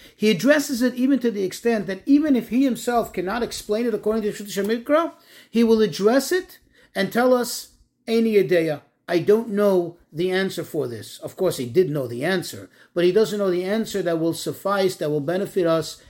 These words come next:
in, you know, e-, exclusively in Pshutai Shel Mikra. Okay? But never does Rashi ignore a matter which is so obviously an issue in Pshutai Shel Mikra. This, therefore,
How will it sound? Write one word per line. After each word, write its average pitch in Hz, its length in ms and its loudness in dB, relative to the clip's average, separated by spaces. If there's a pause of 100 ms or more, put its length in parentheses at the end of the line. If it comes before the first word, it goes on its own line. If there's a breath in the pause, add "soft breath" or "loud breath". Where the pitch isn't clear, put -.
(160 soft breath)
in, 180 440 2 (920)
you 160 140 -2
know, 160 180 0 (100)
e-, 147 240 -2
exclusively 170 680 -2
in 151 100 0
Pshutai 180 340 -2
Shel 160 140 -4
Mikra. 160 320 -4 (580)
Okay? 156 520 -2 (320 soft breath)
But 180 240 2
never 240 400 4
does 180 180 -2
Rashi 214 480 -6
ignore 175 840 0 (480)
a 165 120 -4
matter 170 560 2 (100)
which 156 240 -6
is 151 100 -8
so 175 260 -4
obviously 165 600 -2
an 151 140 -4
issue 151 340 -4
in 120 80 -8
Pshutai 135 260 -6
Shel 117 180 -8
Mikra. 113 280 -10 (720 loud breath)
This, 220 320 4
therefore, 202 640 2